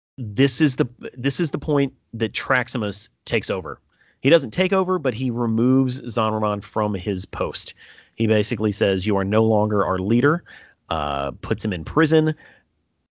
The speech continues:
restores the Triceraton Senate, uh, because all of Commander Mozar's, uh, troops refused to fire on defenseless spaceships.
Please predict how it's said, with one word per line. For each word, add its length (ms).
restores 680
the 440
Triceraton 800
Senate, 520
uh, 180
because 400
all 300
of 120
Commander 360
Mozar's, 800
uh, 260
troops 460
refused 840
to 600
fire 500
on 260
defenseless 840
spaceships. 720